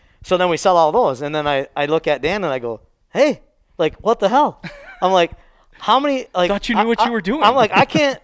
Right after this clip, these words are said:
Speaker 1: I can't keep driving back and forth to get cheese curds every day." I, I'm like, "How many did you sell, you know, at your last place?" And he's like,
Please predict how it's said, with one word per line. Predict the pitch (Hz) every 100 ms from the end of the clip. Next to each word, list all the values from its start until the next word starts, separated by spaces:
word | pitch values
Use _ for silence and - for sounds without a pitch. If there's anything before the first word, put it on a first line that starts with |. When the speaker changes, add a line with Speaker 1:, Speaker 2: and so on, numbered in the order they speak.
| _
Speaker 1:
I | -
can't | 240 311 240
keep | - 220
driving | 160 147 156 185 190 160
back | 160 202
and | 170
forth | 160 214 220 196 - - - - - -
to | 190
get | 190 151
cheese | 220 311
curds | 381 180
every | 165 151
day." | 147 151 269 - - - _ -
I, | 170 -
I'm | 185
like, | 190
"How | 160 190
many | 254 269
did | 262 254
you | 226
sell, | 247 311 240 165
you |
know, | 170 175
at | 180
your | 202
last | 302
place?" | - 151 131
And | 147
he's | 147 135
like, | 123